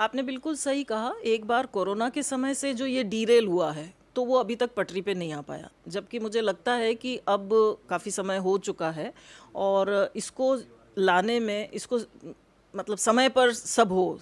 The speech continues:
सब समयबद्ध तरीके से, प्लान्ड वे में सब किया जाए। क्योंकि क्या होता है कि अगर एग्जाम डिले होते हैं,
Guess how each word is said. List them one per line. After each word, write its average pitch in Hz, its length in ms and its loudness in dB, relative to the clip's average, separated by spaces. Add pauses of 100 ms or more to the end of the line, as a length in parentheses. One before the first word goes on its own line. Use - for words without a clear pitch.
सब 254 180 0
समयबद्ध 247 580 4
तरीके 202 440 0
से, 208 260 -2
प्लान्ड 202 460 2
वे 202 160 6
में 196 120 0
सब 190 240 -6
किया 185 220 0
जाए। 185 240 -2 (440)
क्योंकि 320 240 0
क्या 339 160 4
होता 294 200 4
है 294 80 4
कि 302 100 0
अगर 285 220 2
एग्जाम 220 380 0
डिले 208 220 4
होते 170 300 0
हैं, 151 140 -12